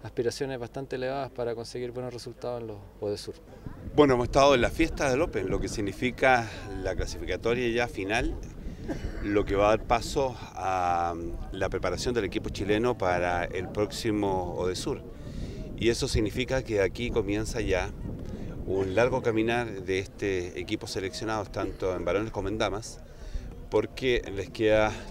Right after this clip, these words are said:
Speaker 2: toda la etapa de Valdivia en el presente mes de enero, y luego ya los vamos a recibir aquí nuevamente en el mes de febrero para poder hacer toda la preparación hasta los Odesur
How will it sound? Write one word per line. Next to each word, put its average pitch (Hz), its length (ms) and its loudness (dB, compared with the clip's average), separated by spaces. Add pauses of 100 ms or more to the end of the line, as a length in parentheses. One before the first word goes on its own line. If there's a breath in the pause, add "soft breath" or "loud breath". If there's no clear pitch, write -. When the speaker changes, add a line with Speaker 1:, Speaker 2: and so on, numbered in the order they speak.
(140)
Speaker 2:
toda 113 220 8
la 107 80 6
etapa 110 440 4
de 92 460 4
Valdivia 139 680 0
en 90 220 -6
el 87 240 -4
presente 98 420 -8
mes 98 140 -4
de 98 80 -6
enero, 127 300 -4 (840 loud breath)
y 110 120 -2
luego 151 560 8 (220)
ya 110 140 4
los 110 100 2
vamos 110 240 0
a 104 120 -2
recibir 98 360 -4
aquí 98 220 -2
nuevamente 113 560 0
en 101 80 -2
el 87 100 -2
mes 95 140 0
de 95 80 -4
febrero 95 440 2
para 101 340 0 (600 loud breath)
poder 98 220 4
hacer 98 220 -2
toda 113 240 4
la 117 100 0
preparación 104 540 0 (120)
hasta 143 380 -4
los 110 180 -2
Odesur 110 540 2